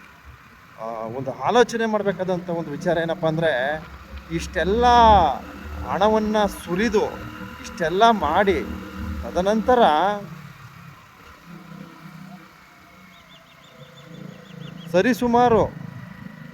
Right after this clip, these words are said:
ಒಂದು ಎರಡು ವಾರ ಅಥವಾ ಒಂದು ತಿಂಗಳು ಏನು ತಮಿಳ್ನಾಡು ಭಾಗವಾಗಿ ಆಗಮಿಸ್ತಕ್ಕಂಥ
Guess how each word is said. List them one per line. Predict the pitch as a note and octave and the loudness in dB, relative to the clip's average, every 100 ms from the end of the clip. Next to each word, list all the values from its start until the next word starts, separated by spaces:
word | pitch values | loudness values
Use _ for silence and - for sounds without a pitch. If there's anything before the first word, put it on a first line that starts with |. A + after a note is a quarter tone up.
| - - | -18 -10
ಒಂದು | C3 D3+ F3 D#3 C#3+ B2+ A2+ G2 - - - - - - - - - - - - | -6 0 4 4 4 2 -2 -8 -16 -18 -18 -20 -20 -20 -20 -20 -20 -20 -20 -6
ಎರಡು | C#3 E3 D#3+ | 0 2 2
ವಾರ | C#3+ E3+ G3 G#3 G#3+ - - - - - - | 2 4 6 6 6 2 -8 -18 -18 -18 -10
ಅಥವಾ | C#3+ D#3 D3 D3 | -6 -4 0 2
ಒಂದು | C#3 C3+ C#3 C#3 D3+ | 2 0 -2 -4 -4
ತಿಂಗಳು | D#3+ E3 D3+ A2 - - - - - - - - - | -2 0 0 -2 -8 -10 -10 -12 -12 -14 -14 -12 -6
ಏನು | E3+ F3 D3+ | -4 -2 -2
ತಮಿಳ್ನಾಡು | D#3+ G3 G3 F#3+ | 0 4 4 4
ಭಾಗವಾಗಿ | E3 E3 E3+ E3 D#3+ D3+ | 2 2 2 2 2 0
ಆಗಮಿಸ್ತಕ್ಕಂಥ | C3+ B2 C#3+ D#3 D#3 E3 D#3 D#3 | 0 -2 -2 -2 -2 -6 -4 -4